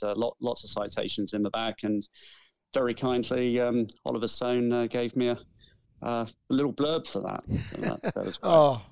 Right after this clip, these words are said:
Speaker 2: I think they then, and Noam Chomsky, very well done. It
Speaker 1: No, well, thank
Speaker 2: rouses
Speaker 1: you.
Speaker 2: many magical memories. Um,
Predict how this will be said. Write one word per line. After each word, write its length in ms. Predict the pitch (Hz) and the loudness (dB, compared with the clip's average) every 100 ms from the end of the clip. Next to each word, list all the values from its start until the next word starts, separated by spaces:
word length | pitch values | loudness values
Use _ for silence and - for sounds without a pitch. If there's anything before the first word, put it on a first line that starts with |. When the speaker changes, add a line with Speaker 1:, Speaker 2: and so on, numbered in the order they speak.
| - | -4
Speaker 2:
I 180 | 143 135 | -2 -2
think 300 | 120 131 120 | -4 -6 -6
they 340 | 135 131 131 | -4 -2 -2
then, 320 | 131 135 135 143 | -2 -2 -4 -6
and 300 | 135 131 127 | -8 -6 -4
Noam 320 | 139 131 127 | -4 -4 -6
Chomsky, 580 | - 143 165 - 131 131 - - | -4 -4 -4 -6 -8 -10 -12 4
very 280 | 170 165 | 6 8
well 280 | 160 165 165 | 8 10 8
done. 480 | 147 165 180 151 120 - - - - | 6 2 2 0 -6 -14 -20 -20 -4
It 280 | 151 147 | -2 -2
Speaker 1:
No, 60 | 143 | 2
well, 280 | 156 160 156 | 4 6 4
thank 180 | 185 156 | 4 2
Speaker 2:
rouses 220 | 147 - | 0 -2
Speaker 1:
you. 60 | 151 | 0
Speaker 2:
many 600 | 165 165 160 151 147 - _ _ _ | 2 2 2 0 -2 -6 _ _ _
magical 760 | 135 143 170 - 165 - 160 147 | -6 -4 -4 -4 -6 -2 -2 -2
memories. 880 | 147 165 185 180 131 117 117 - - | -2 -4 -2 -2 -4 -6 -10 -8 -6
Um, 560 | 131 123 123 123 127 | -6 -6 -8 -10 -12